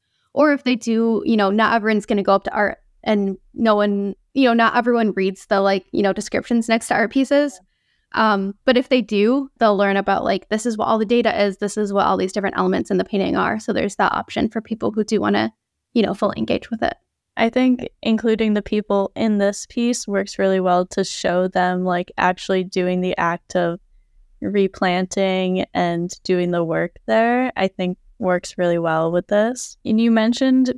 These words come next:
Speaker 2: picking specific plants and animal, like, fish species, and I see there's, like, ducks, birds, and things in this painting. Do you do that for all of your paintings,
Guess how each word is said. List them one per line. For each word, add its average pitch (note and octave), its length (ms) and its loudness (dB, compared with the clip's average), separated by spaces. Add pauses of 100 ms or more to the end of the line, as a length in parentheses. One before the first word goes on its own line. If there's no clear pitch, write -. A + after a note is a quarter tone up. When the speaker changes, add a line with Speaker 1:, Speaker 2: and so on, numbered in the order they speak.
Speaker 2:
picking G#3 560 0 (380)
specific F#3+ 760 -2
plants F3+ 500 -2
and F#3 360 2 (400)
animal, F3 560 -2
like, F3+ 200 -2
fish - 260 -2
species, F#3+ 800 -2
and E3+ 180 0
I F3 100 0
see F3 180 -4
there's, E3+ 280 -4
like, - 260 -6 (720)
ducks, - 440 0 (100)
birds, A3+ 600 0
and A3+ 200 -4
things G#3+ 400 -2
in G#3 140 -4
this G#3+ 160 -6
painting. A3 680 -2 (240)
Do A3 120 -2
you A3 220 2
do G3+ 260 0
that F#3+ 440 2
for F3+ 500 0 (500)
all G#3+ 180 4
of A3 140 0
your A3+ 140 2
paintings, A3 960 0